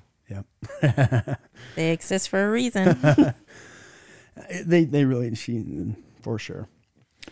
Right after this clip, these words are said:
Speaker 2: You know, and then we kinda talked briefly this morning as we were getting ready for this. It's like,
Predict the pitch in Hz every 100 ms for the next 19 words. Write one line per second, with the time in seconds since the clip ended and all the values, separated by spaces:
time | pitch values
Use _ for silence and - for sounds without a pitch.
0 | - 254 254 220 247 240 233 240 233 214
1 | 214 - - 208 208 - 202 220 190 180
2 | 175 - 165 165 160 - 170 170 170 175
3 | - 180 175 170 160 160 - 170 220 269
4 | - 190 196 196